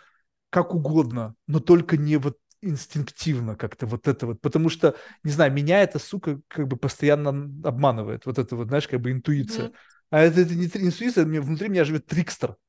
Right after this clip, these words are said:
Speaker 1: Он маскируется под интуицию и постоянно меня в какое-нибудь говно. Вот только стоит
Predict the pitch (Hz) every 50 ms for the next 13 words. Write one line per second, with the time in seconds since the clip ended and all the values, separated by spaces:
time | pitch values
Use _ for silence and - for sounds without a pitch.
0 | _ _ _ _ _ _ _ _ _ 160 160 165 165 160 - - 190 190 202 208
1 | 190 156 - 165 135 - 151 139 156 156 139 - 180 202 262 269 - - 175 143
2 | - 156 - - 170 170 190 214 226 196 165 165 165 151 - - - 143 - 175
3 | 196 190 170 151 143 131 139 156 143 151 156 139 117 113 113 - 196 190 208 -
4 | - - 185 165